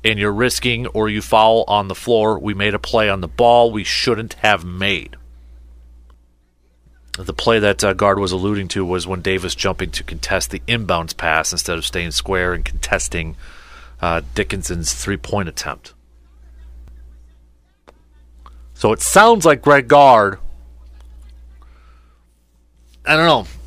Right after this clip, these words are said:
He didn't really f-, <sighs> it's tough.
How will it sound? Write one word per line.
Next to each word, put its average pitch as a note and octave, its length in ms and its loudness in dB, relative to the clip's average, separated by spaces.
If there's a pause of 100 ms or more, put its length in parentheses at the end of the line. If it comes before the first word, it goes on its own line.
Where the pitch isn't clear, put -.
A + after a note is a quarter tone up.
(1600)
He - 120 -18
didn't D#3 160 -4
really C#3+ 180 0
f-, - 300 -14 (160)
<sighs> - 540 -4
it's - 160 -16
tough. - 380 -2